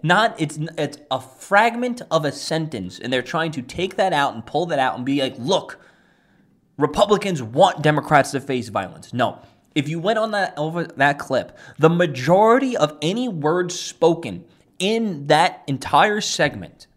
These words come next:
the majority of the words spoken were quite re-, literally saying, "We're not advocating for this. We hope it doesn't happen. We're glad everybody's okay."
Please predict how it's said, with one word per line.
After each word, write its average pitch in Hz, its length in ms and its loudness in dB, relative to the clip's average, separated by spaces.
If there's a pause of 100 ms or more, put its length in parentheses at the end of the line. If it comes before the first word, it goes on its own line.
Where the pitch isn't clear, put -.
the 143 80 -2
majority 151 580 -2
of 214 80 -4
the 202 80 -2
words 175 340 0
spoken 147 520 -2
were 120 80 -6
quite 170 320 -2
re-, 175 240 -8
literally 185 380 -2
saying, 160 240 -6
"We're 135 100 -4
not 120 160 2
advocating 160 460 0
for 160 100 -8
this. 156 180 -6
We 117 60 -10
hope 98 240 -4
it - 40 -8
doesn't 104 240 0
happen. 165 380 -2
We're 117 80 -4
glad 117 300 0
everybody's 107 500 0
okay." 165 480 0